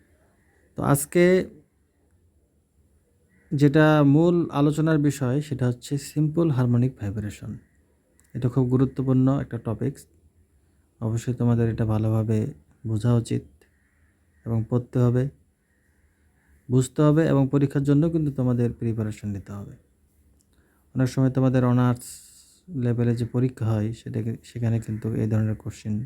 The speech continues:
আসে। বিশেষ করে সিম্পল হারমোনিক ভাইব্রেশন সম্পর্কে অবশ্যই কোশ্চেন আসে। এই জন্য তোমাদের এটা মনোযোগ দিয়ে একটু বোঝা উচিত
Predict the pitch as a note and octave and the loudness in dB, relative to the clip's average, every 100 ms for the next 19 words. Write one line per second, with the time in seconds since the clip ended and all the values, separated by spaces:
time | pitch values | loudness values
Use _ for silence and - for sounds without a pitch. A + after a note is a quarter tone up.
0 | - - A2+ - - - _ _ - B2+ | -12 -12 -10 -10 -14 -16 _ _ -6 -2
1 | C3+ D3 C#3 C3+ C3+ C3 B2+ B2+ B2+ A#2+ | 0 2 0 2 0 0 0 0 0 0
2 | A2+ A#2 A#2+ - A#2+ A2 - _ _ _ | 0 0 -2 -2 -2 -4 -6 _ _ _
3 | _ - A#2+ A#2 A2+ B2+ D3+ D3+ C3 G#2 | _ -8 -4 -2 -2 -2 -2 -2 -6 -8
4 | - G#2 G#2 - - _ _ _ _ _ | -10 -10 -10 -12 -20 _ _ _ _ _
5 | _ - D3 D#3 D3+ D3+ C#3 C3+ C3 C3 | _ -4 0 2 2 2 2 2 2 2
6 | B2 B2 A#2+ A#2+ A#2+ A2 A2 A2+ G#2+ A#2+ | 2 2 2 0 -2 -6 -6 -4 0 0
7 | A#2+ D3 | 0 -2